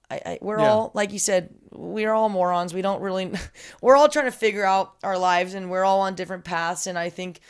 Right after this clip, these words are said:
Speaker 1: we all have different backgrounds, and if we can all just do our best to be polite and come together and support each other, like, that's the thing with, about what we were talking about girls at the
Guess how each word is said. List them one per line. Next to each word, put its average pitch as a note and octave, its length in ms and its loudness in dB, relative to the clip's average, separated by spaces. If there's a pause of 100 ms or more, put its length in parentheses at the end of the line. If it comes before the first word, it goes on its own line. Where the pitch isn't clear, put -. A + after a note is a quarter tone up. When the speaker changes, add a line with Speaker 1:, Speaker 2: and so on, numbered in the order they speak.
(340)
Speaker 1:
we G3 140 0
all G3 100 6
have F#3 120 2
different F#3 260 -6
backgrounds, E3+ 600 -2
and F3 140 -8
if E3+ 140 -6
we F#3 120 -4
can G3+ 120 -6
all F#3 220 0
just E3+ 260 -6
do F3 140 -2
our F3 80 0
best E3+ 280 -4
to D3+ 80 -10
be E3 160 -10
polite E3+ 320 -4
and D#3 120 -10
come E3+ 180 -10
together E3+ 480 -4 (380)
and E3+ 160 -8
support F#3 360 -4
each F#3+ 180 -4
other, F3+ 520 0
like, F3+ 340 -4
that's G3 200 -8
the F3 40 -4
thing G3+ 140 -4
with, F#3 160 -6
about F#3+ 280 2
what F3+ 200 2
we F#3 80 0
were F3+ 60 -2
talking F#3 160 0
about F3 240 -2
girls F3 260 2
at F3 40 -6
the E3+ 40 -10